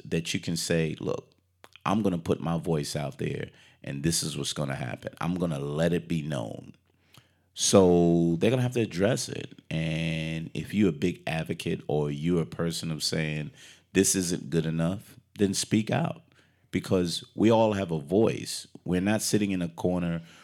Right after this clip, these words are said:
writing a letter to the top C E O.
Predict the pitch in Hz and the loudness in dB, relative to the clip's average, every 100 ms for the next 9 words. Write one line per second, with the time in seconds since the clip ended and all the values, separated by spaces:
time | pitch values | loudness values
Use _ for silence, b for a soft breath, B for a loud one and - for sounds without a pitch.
0 | B 87 92 87 87 80 78 87 82 87 | B 4 6 6 2 0 2 2 2 0
1 | - - B B B - 90 82 78 71 | -4 -16 B B B -6 -2 0 0 -4
2 | 76 78 85 82 - 92 87 - - 98 | -6 -6 -6 -6 -2 0 0 0 2 2
3 | 85 85 101 95 78 | 4 4 4 2 0